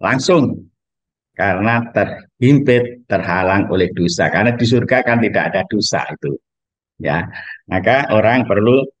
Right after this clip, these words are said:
eh, didoakan, ya. Maka kita sekarang pun mendoakan. Bahkan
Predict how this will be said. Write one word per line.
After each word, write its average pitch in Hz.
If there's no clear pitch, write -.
eh, 95
didoakan, 107
ya. 87
Maka 107
kita 120
sekarang 110
pun 131
mendoakan. 87
Bahkan 98